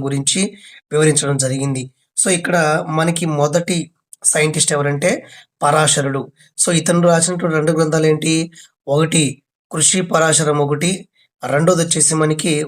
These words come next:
వృక్ష ఆయుర్వేదము. మరి కృషి పరాశరంలో వ్యవసాయంతో పాటు కలుపు మొక్కల ప్రస్తావన ఉంది ఈ గ్రంథంలో. అదేవిధంగా వృక్ష ఆయుర్వేదంలో మనకి అడవుల గురించి,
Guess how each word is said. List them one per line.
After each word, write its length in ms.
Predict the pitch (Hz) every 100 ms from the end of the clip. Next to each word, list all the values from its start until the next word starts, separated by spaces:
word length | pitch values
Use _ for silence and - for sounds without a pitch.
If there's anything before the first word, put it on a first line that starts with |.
| 143
వృక్ష 260 | 147 -
ఆయుర్వేదము. 840 | 170 135 139 143 139 143 143 139 139 - _ _ _
మరి 140 | 170 170 170 _
కృషి 300 | 170 160 208
పరాశరంలో 960 | 190 180 175 170 - 170 170 156 156 170 - - _ -
వ్యవసాయంతో 600 | 139 151 180 175 175 170 170
పాటు 200 | 165 165
కలుపు 340 | 165 156 156 165
మొక్కల 180 | 170
ప్రస్తావన 460 | 165 156 147 156 156 151
ఉంది 140 | 156
ఈ 60 | 143
గ్రంథంలో. 540 | 147 147 156 160 196 - - - -
అదేవిధంగా 640 | 131 160 175 170 131 127 151 226 - _ -
వృక్ష 240 | 156 -
ఆయుర్వేదంలో 680 | 220 156 170 185 180 175 175
మనకి 380 | 165 156 156 170
అడవుల 340 | 147 147 156 160
గురించి, 520 | 160 160 143 196 226